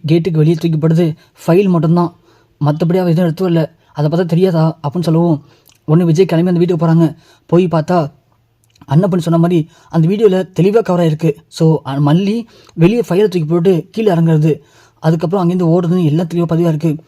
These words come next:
அதை எடுத்துட்டு போய் போலீஸ்ல காட்டுறாங்க. காட்டவும், "என்னதான் இருந்தாலும் பணத்தை திருடல, ஓகே,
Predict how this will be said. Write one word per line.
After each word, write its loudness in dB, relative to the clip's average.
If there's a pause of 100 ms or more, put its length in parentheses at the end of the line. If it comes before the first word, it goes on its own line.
(220)
அதை -2
எடுத்துட்டு 0
போய் -2
போலீஸ்ல -6
காட்டுறாங்க. 0
காட்டவும், 0 (360)
"என்னதான் 0
இருந்தாலும் -2
பணத்தை -2
திருடல, 0
ஓகே, -2